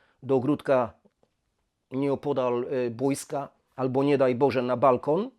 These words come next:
Jak nie było właściciela, no to było po zawodach już, tak? No bo nikt nie pójdzie na drugie piętro,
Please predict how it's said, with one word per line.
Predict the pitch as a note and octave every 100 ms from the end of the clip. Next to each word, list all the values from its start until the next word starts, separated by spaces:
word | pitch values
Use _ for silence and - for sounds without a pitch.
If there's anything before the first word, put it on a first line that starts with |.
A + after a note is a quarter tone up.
| _ _ _ _ _ -
Jak | A#2+ A2
nie | C3+
było | C3 D3
właściciela, | C3+ C#3 - - C#3 D3
no | F#3
to | F#3+ A#3 C4 C#4+ C#4+
było | C4 C#4+
po | - D#4
zawodach | D4+ A#3+ A#2+ G2+
już, | G#2 -
tak? | D#3 D3+
No | E3+
bo | F#3+
nikt | F#3+ C#3
nie | C3
pójdzie | G#2 C#3+ C3+
na | C3
drugie | B2 C#3+
piętro, | - B2+ C3+ E3+